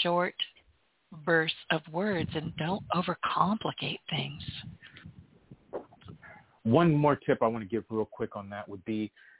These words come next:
Speaker 2: this is a, another technique that's in the book. It's called data mining. And basically what that means is, um, using the realtor example again, I can go on,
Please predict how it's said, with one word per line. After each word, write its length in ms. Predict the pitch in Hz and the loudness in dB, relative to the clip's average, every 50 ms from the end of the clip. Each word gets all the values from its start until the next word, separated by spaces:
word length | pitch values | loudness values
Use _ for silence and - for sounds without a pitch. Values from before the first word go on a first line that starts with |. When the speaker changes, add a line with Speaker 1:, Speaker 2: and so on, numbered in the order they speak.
| _ _ | _ _
Speaker 2:
this 100 | 131 127 - 135 | 2 2 4 2
is 100 | 117 110 | 0 2
a, 160 | 113 101 95 - | 2 0 0 -2
another 340 | - 104 101 107 110 104 104 - - | -4 -6 -2 -2 -2 -2 -2 -2 0
technique 360 | 120 104 - 117 110 104 - | -2 -2 0 -2 -6 -6 -2
that's 200 | - 104 98 - | -2 -2 -2 0
in 120 | 120 110 104 | -4 -4 -4
the 60 | 95 | -4
book. 280 | 82 85 113 104 90 - | 2 4 4 4 4 0
It's 100 | 92 - - | -6 -8 0
called 280 | - 117 98 87 85 | 4 4 4 4 2
data 220 | 82 98 101 98 95 | 0 0 0 0 0
mining. 360 | 98 98 107 117 120 127 123 - _ _ _ - 117 - - _ _ _ - | 0 0 0 0 -2 -4 -6 -10 _ _ _ -14 -14 -14 -16 _ _ _ -8
And 220 | 104 107 104 98 | -4 -4 -2 2
basically 360 | 110 117 123 123 - - 110 | 4 4 4 4 2 0 0
what 100 | 104 107 | 0 4
that 180 | - 107 101 101 | 4 2 4 2
means 200 | 104 104 104 95 95 | -4 -10 -10 -8 -6
is, 180 | 98 98 101 - _ - - _ _ | -6 -6 -6 -8 _ -20 -20 _ _
um, 340 | 107 107 107 101 95 104 104 - - - _ _ _ _ - _ _ _ _ | -2 -2 -2 -2 -4 -6 -10 -16 -20 -20 _ _ _ _ -20 _ _ _ _
using 320 | 117 117 131 135 123 131 120 | 2 4 4 4 2 0 -6
the 60 | 110 | -2
realtor 380 | 101 117 113 107 - - 107 98 | 2 2 2 2 2 0 -6 -6
example 420 | 87 - 98 95 95 - - 90 | -6 -6 -8 -10 -8 -8 -8 -8
again, 300 | 82 80 92 98 113 117 _ _ _ - - - _ _ _ _ _ _ _ _ | -8 -6 -8 -8 -8 -10 _ _ _ -20 -20 -20 _ _ _ _ _ _ _ _
I 100 | 143 147 | 2 2
can 200 | - - 143 123 | 2 -2 -6 -2
go 220 | 104 131 127 123 | -2 -2 -2 0
on, 220 | 120 120 117 110 | -4 -4 -6 -6